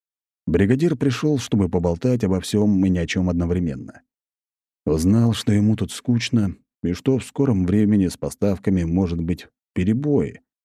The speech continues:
Как бы работа ещё была. Пока он чесал языком, я пыхтел,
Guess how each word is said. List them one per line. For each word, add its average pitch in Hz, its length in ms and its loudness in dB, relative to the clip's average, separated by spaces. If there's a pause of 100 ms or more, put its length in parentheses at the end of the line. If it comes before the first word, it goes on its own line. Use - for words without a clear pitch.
(840)
Как 139 160 0
бы 131 240 2
работа 123 560 0
ещё 107 260 0
была. 120 420 0 (600)
Пока 92 320 0
он 90 120 0
чесал 92 340 -2
языком, 95 520 0
я 92 140 2
пыхтел, 87 540 -2